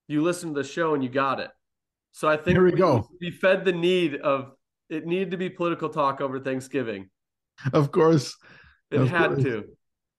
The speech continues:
Speaker 2: But yeah, politics and turkey, what a way. <laughs>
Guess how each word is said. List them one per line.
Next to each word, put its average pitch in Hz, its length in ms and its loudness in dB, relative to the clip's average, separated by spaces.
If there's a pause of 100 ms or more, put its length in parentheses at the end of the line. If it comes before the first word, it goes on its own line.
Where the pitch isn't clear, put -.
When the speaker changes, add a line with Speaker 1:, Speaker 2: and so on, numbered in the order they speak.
(460)
Speaker 2:
But 69 180 -6
yeah, 80 100 -8 (300)
politics 220 640 2
and 156 240 0
turkey, 160 400 -2
what 123 220 -2
a 143 60 0
way. 110 440 -4
<laughs> - 60 -8